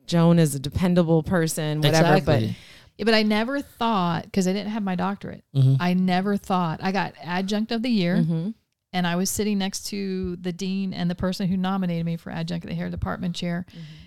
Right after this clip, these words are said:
Speaker 3: And the department chair says, "You should apply for the job we have,
Speaker 2: Mm.
Speaker 3: the full time." I said, "I don't have my doctorate." And he goes,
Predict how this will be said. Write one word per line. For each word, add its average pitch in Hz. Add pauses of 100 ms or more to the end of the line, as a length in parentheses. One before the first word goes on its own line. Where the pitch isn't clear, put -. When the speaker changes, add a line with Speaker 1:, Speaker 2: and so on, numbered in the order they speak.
(240)
Speaker 3:
And 180
the 175
department 190
chair 185
says, 180
"You 190
should 196
apply 170
for 175
the 170
job 226
we 170
have, 170
Speaker 2:
Mm. 139
Speaker 3:
the 170
full 254
time." 175
I 185
said, 190
"I 190
don't 175
have 175
my 160
doctorate." - (680)
And 175
he 190
goes, 175